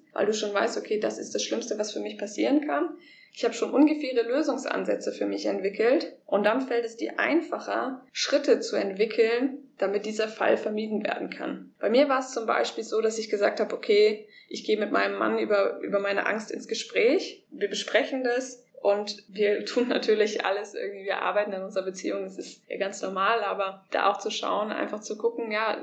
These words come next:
dass so Reisen auch unterschiedliche Herausforderungen mit sich bringen und man darüber immer mal wieder ins Gespräch geht. Und hinsichtlich des Geldes, dass wir gesagt haben, okay,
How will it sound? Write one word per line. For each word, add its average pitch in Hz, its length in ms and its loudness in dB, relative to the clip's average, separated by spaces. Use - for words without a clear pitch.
dass - 300 -4
so 190 140 2
Reisen 214 560 -4
auch - 180 -14
unterschiedliche 226 560 -2
Herausforderungen 226 800 0
mit 220 160 -4
sich 214 200 -6
bringen 208 280 -4
und 202 160 -4
man 202 160 -2
darüber 220 460 0
immer 185 180 -6
mal 180 200 -6
wieder 180 160 -2
ins 190 180 -8
Gespräch - 500 -8
geht. - 380 -10
Und 262 320 6
hinsichtlich 233 480 -8
des - 200 -12
Geldes, 233 420 6
dass 214 200 -4
wir 208 60 -4
gesagt 214 360 -2
haben, 214 140 -4
okay, 226 480 0